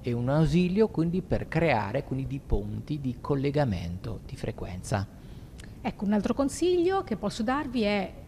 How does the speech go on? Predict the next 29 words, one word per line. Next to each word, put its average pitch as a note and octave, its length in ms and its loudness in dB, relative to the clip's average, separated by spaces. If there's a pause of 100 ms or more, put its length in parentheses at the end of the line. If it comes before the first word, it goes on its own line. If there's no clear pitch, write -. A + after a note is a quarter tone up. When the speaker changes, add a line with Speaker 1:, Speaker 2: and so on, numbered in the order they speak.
(240)
Speaker 2:
esatto, F#3+ 460 -2
appunto, G3+ 340 -2
ascoltare B3 1300 4 (140)
e A#3+ 380 6
comunicare A3 720 4
meglio B3 560 6
tramite G#3 420 0
i G3+ 40 2
cristalli, A3 680 0
perché G#3+ 360 2
loro A#3 260 8
sanno A#3 440 2
meglio A#3+ 440 2
quello A3 320 2
che A3 160 -2
ti - 100 -12
serve G#3 600 2 (400)
e A#3 120 4
quindi B3+ 320 4
sono A3+ 400 0 (140)
puliti, A3+ 480 4
sono A3 260 0
neutri A3+ 580 2
da G#3 240 2
qualsiasi G#3+ 600 0
forma, G#3 580 4
diciamo, G3+ 480 0 (400)
mentale, G#3 840 4
quindi G3+ 440 0